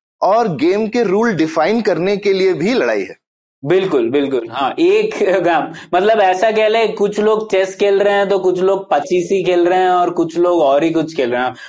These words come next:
Speaker 2: और रूल्स क्या है, वो भी एक तय नहीं है। But ये है
Speaker 1: हम्म।
Speaker 2: कि सबसे इम्पोर्टेंट,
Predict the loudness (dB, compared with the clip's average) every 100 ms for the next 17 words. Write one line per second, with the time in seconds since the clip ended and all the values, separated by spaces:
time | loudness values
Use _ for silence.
0 | -2 2 2 2 2 0 0 0 2 4
1 | 2 2 2 4 2 2 0 -2 0 0
2 | -2 -4 -10 _ _ _ _ _ _ 0
3 | 2 2 4 2 2 0 -2 -2 -2 0
4 | 2 2 0 0 0 0 0 -2 -4